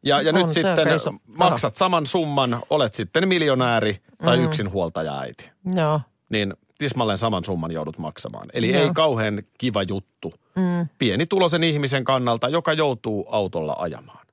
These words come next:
Speaker 2: Mm.
Speaker 1: Ö, ja sit toinen on tää, tietenkin tää fossiilisten polttoaineiden, ö, verotuksen korottaminen, joka nyt sit tietenkin ympäristö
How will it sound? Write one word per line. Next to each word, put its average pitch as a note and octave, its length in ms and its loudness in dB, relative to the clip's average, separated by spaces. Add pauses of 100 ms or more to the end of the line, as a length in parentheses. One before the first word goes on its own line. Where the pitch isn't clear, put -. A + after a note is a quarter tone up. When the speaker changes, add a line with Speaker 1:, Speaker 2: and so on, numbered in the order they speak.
(140)
Speaker 2:
Mm. F3 200 2 (640)
Speaker 1:
Ö, A2+ 280 2
ja C3 60 2
sit F#3+ 200 0
toinen F#3+ 300 4
on C3 120 0
tää, C#3+ 400 4
tietenkin C3+ 680 -2
tää C3+ 200 2
fossiilisten A2+ 800 0 (100)
polttoaineiden, F#2+ 960 -2
ö, E2+ 60 -4 (1080)
verotuksen F2 520 -4
korottaminen, C#2 760 -6 (520)
joka B2+ 260 0
nyt G3 140 0
sit - 100 -8
tietenkin D#3 320 0
ympäristö D3+ 600 0